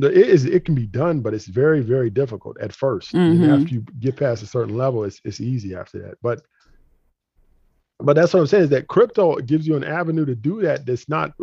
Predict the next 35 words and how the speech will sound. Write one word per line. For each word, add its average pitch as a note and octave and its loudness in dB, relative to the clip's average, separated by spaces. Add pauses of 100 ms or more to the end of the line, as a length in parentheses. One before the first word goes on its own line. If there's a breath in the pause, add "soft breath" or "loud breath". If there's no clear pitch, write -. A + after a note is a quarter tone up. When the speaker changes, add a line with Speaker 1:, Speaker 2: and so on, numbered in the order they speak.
Speaker 1:
doesn't, D3 -2
doesn't D#3+ 4
have D3 0
all C#3+ 4
those B2 0
blocks C#3+ -8
and A#2+ -10
doesn't C3+ -6
have C3+ -4
all C3 0
that B2+ -4
regulation. B2 -2
That A#2+ -8
doesn't C3+ -2
have C3 -2
all C3 0
those A#2 -2
rules C#3 -2
against C3 -6
you. - -20 (160)
Speaker 2:
Mm-hmm. E3+ 2
Speaker 1:
Uh, B2 0
because B2 -2
once F#3+ -2
it's B2+ -4
so D#3+ 2
new F3 2
and B2+ -4
two, G#3 0
it C3+ -2
was A2 -6
built F#3 0
with G#2+ -14
that A2 -14
way F#2+ -12